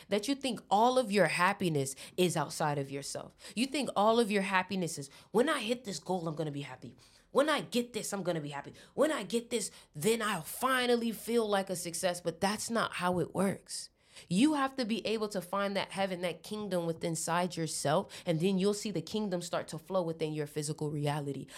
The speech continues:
I'm so tired of people feeling like, "Well, I will only, I'll only have what I want after, I only feel happy when I get my money. I'll only feel," dude, it's, it doesn't work like that. If you're waiting on the physical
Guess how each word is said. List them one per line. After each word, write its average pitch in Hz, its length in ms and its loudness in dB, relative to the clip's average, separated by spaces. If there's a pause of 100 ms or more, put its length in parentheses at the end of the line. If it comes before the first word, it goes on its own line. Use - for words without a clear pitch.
(180)
I'm 277 220 2
so 262 520 0
tired 208 640 2 (240)
of 180 160 0
people 240 320 0
feeling 226 320 0
like, 202 240 0 (180)
"Well, - 240 4
I 294 120 4
will 311 240 4
only, 320 340 4 (220)
I'll 311 280 4
only 320 280 4
have 294 260 2
what 294 140 2
I 294 100 4
want 294 300 2 (240)
after, 294 340 0
I 285 220 2
only 302 240 4
feel 311 180 0
happy 285 320 0
when 277 160 0
I 277 60 0
get 269 180 -2
my 277 160 2
money. 285 300 -2
I'll 302 200 0
only 311 280 -4
feel," 294 260 -8 (240)
dude, 330 320 2
it's, - 220 -6 (200)
it 254 120 -2
doesn't 320 320 2
work 302 260 2
like 190 220 -2
that. 143 260 -6 (300)
If 254 180 2
you're 302 300 4
waiting 269 360 4
on 233 200 0
the 170 100 0
physical 330 800 -2